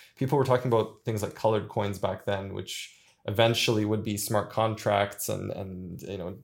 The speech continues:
eventually Ethereum came out. And when I started hearing about Ethereum's concepts in the early days, I was like,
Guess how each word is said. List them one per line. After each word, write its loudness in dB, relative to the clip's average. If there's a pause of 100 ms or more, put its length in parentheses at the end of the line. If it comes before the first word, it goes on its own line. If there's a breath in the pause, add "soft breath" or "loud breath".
(180)
eventually -2
Ethereum 2
came -2
out. -2
And -4 (260)
when 4
I 8
started 4
hearing 2
about 4
Ethereum's 2
concepts -2
in -2
the -2
early -2
days, -2
I -2
was -8
like, -6